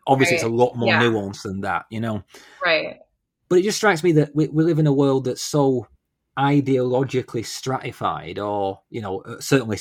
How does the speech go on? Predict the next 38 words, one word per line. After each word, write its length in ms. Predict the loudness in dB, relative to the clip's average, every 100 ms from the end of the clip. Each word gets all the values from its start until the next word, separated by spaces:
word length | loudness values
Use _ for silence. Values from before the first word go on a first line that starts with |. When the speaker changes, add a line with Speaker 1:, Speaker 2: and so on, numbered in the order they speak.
| -8
Speaker 1:
Twitter 340 | -2 0 0 -4
would 120 | -4
have, 160 | -6
would 100 | -4
have 100 | -8 -8
us 80 | -8
believe 260 | -6 -6
it 60 | -4
that 180 | -6 -6
way, 160 | -6
and, 140 | -6 -8
and 120 | -10
the 60 |
broader 300 | -6 -6 -6
media, 460 | -4 -4 -6 -8 -12 _ _ _
that 260 | 0 0 0
things 420 | 0 2 2 2
like 600 | 4 4 2 -2 -12 -20 _ _ _ _ _ _ _ _ -14
feminism 720 | 0 2 4 2 -4 -10 -14 _ -14 -4
or 200 | -4 -2
any 300 | 0 4 2
kind 240 | 2 0 0
of 60 |
identity 340 | -2 -4 -8 -4
politics, 640 | 0 0 -2 -10 -8 0
you 100 | 2
can 120 | 2
so 420 | 0 0 0 0 -4
easily 540 | -2 -2 -2 -2 -4
tweak 600 | -8 -8 0 0 0 -8
them 280 | -12 -12 -16 _ _ _ _ _ _ _
Speaker 2:
Yeah. 100 | 2
Speaker 1:
into 600 | 4 4 4 2 2 -4 -4
the 80 | -2
kind 200 | 0 -2
of 120 | -4
cult 300 | 0 0 0
metaphor, 720 | -2 -2 -4 0 2 2 -2